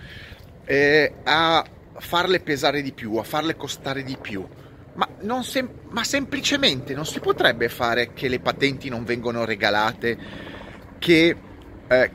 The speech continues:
chi inizia a guidare fa dei corsi di guida sicura, ehm, che le strade vengano sistemate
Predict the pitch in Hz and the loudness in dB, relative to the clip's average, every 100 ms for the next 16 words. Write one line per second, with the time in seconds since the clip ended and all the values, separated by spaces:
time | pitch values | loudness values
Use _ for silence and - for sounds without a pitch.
0 | - - 175 165 160 - 139 139 151 156 | -4 -6 -4 -4 -2 0 2 2 6 6
1 | 156 - 135 131 120 - 147 - 143 127 | 6 2 0 0 -2 -2 -4 -4 -10 -10
2 | 110 127 123 117 - - - 135 135 131 | -8 -2 2 2 0 -8 -2 2 6 8
3 | 135 127 - - - - - 123 123 123 | 6 2 -14 -16 -14 -10 0 2 4 4
4 | 123 120 117 - - - 175 175 180 - | 2 0 -6 -16 -14 2 6 6 4 0
5 | - - 143 143 - 151 170 175 170 156 | -8 -2 0 0 0 4 8 6 6 2
6 | 131 165 175 160 165 160 160 156 - - | 2 0 0 0 0 2 0 -2 -10 -14
7 | - - - - 175 - - 156 151 160 | -14 -12 -6 -2 -2 0 4 6 8 8
8 | 165 - 165 165 | 6 2 0 0